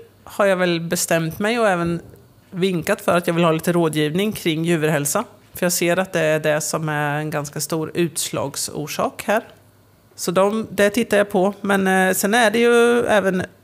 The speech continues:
hur de tar sig dräktiga, urean, hur det påverkar. Och egentligen så, så, som sagt, så brukar jag dra ut besättningsfaktan och se, för då ser man verkligen allt på en och samma gång.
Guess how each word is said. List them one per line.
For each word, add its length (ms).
hur 180
de 140
tar 180
sig 140
dräktiga, 600
urean, 640
hur 100
det 120
påverkar. 800
Och 100
egentligen 320
så, 320
så, 300
som 200
sagt, 220
så 100
brukar 280
jag 140
dra 160
ut 320
besättningsfaktan 1040
och 60
se, 340
för 80
då 100
ser 240
man 140
verkligen 400
allt 580
på 80
en 360
och 80
samma 300
gång. 340